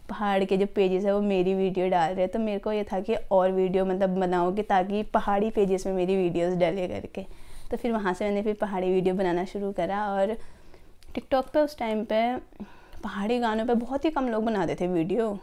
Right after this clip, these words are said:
सब हिंदी गानों में बना देते फेमस होने के लिए या फिर ट्रेंडिंग में जाने के लिए, तो हिंदी गाने में सब बनाते थे। But उसके बाद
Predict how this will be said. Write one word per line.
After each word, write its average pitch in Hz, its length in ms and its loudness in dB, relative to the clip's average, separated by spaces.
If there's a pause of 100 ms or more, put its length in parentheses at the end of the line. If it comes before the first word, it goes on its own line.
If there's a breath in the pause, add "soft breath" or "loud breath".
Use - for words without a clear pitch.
सब 233 360 -2
हिंदी 220 360 2
गानों 214 180 4
में 220 80 0
बना 208 220 0
देते 196 180 0
फेमस 202 340 -2
होने 196 220 -2
के 190 100 -4
लिए 190 300 0 (560 loud breath)
या 196 60 -2
फिर 208 140 0
ट्रेंडिंग 196 440 4
में 202 100 2
जाने 185 300 2
के 190 100 -2
लिए, 190 100 2
तो 233 100 2
हिंदी 220 320 2
गाने 208 200 2
में 220 80 0
सब 240 200 2
बनाते 190 480 0
थे। 165 120 -6 (560 soft breath)
But 240 120 2
उसके 254 180 -2
बाद 269 100 4